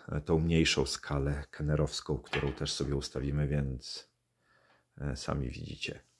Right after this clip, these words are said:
jak on się prezentuje. Także tyle z mojej strony. Dziękuję wam bardzo za obejrzenie tego materiału. Mam nadzieję, że się podobał, a mojemu wico-, widzowi, e,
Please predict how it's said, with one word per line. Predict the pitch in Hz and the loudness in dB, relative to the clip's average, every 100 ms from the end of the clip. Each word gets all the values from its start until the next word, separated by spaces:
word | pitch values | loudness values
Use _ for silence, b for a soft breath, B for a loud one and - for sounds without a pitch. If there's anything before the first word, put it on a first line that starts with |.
| _ - | _ 0
jak | 87 98 - | 4 4 2
on | 87 78 | -4 -2
się | - 80 80 - - | 4 6 6 2 -4
prezentuje. | - 113 92 87 - - 71 64 B B B B | 8 10 10 6 4 0 2 2 B B B B
Także | 104 110 117 127 | 8 12 12 12
tyle | - 214 135 | 12 12 12
z | 110 | 12
mojej | 104 | 6
strony. | 98 95 85 82 73 | 6 6 6 4 2
Dziękuję | 90 92 - 90 | 0 0 4 6
wam | 92 85 80 - | 6 4 6 10
bardzo | 104 107 | 12 12
za | 110 | 10
obejrzenie | 113 117 117 | 10 10 8
tego | - 117 120 | 6 6 8
materiału. | 117 - 113 117 117 117 117 - _ _ _ - | 8 8 12 12 12 12 6 -4 _ _ _ 0
Mam | 113 131 | 6 8
nadzieję, | 110 113 | 10 10
że | 101 | 8
się | - | 6
podobał, | - 92 85 73 - - | 8 12 12 12 8 4
a | 87 87 92 | 8 8 10
mojemu | 92 90 90 | 10 10 8
wico-, | 85 - 90 85 85 85 | 2 4 8 10 8 4
widzowi, | 87 92 95 85 85 B B B B - | 6 12 12 12 4 B B B B -2
e, | 71 71 | 2 2